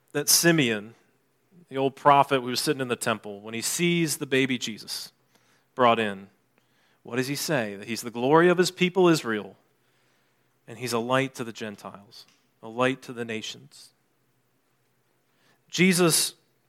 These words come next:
entire goal was to be faithful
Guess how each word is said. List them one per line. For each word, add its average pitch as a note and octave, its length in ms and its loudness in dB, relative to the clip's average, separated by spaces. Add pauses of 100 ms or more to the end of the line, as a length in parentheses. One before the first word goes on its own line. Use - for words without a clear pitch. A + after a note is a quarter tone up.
(140)
entire D#3 440 0
goal D3+ 360 -2 (920)
was B2+ 180 -8
to D3+ 60 -4
be E3 220 4
faithful D#3+ 640 -2